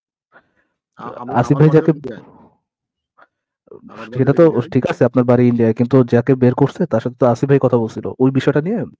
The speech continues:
Speaker 2: আপনি আসিফ ভাইয়ের সাথে কথা বলেন, আপনি বরং আপনার যদি কোনো বিষয়ে কথা থাকে সেটা, সেটা বলেন।
Speaker 1: ও, এর আগে তো আলোচনা হচ্ছিল যে ওই আপনার জেনেটিক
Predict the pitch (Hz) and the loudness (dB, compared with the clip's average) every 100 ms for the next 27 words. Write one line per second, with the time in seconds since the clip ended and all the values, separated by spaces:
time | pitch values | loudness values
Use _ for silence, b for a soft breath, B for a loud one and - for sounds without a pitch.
0 | b b b - - 123 120 135 135 147 | b b b -12 -2 -2 0 -2 0 2
1 | 139 143 139 139 185 - 120 - 131 131 | 2 2 2 0 -2 -6 -8 -6 0 2
2 | 139 127 - 135 135 135 127 127 127 127 | 2 0 0 -2 0 -2 -2 -2 -4 -4
3 | 120 123 123 135 131 120 113 110 110 _ | -4 -4 -4 -4 -6 -6 -4 -4 -8 _
4 | _ _ _ _ - 131 113 85 76 _ | _ _ _ _ -2 -2 -2 -8 -16 _
5 | _ _ _ _ _ _ _ _ _ _ | _ _ _ _ _ _ _ _ _ _
6 | _ _ _ _ _ _ _ _ 107 107 | _ _ _ _ _ _ _ _ -20 -20
7 | 117 127 127 156 135 123 147 123 117 120 | -18 -16 -12 -12 -12 -16 -16 -14 -14 -14
8 | 131 139 135 131 135 139 127 135 107 104 | -14 -14 -16 -16 -14 -12 -10 -12 -14 -18
9 | 131 117 104 - 135 147 147 135 | -18 -18 _ -14 -14 -14 -18 -20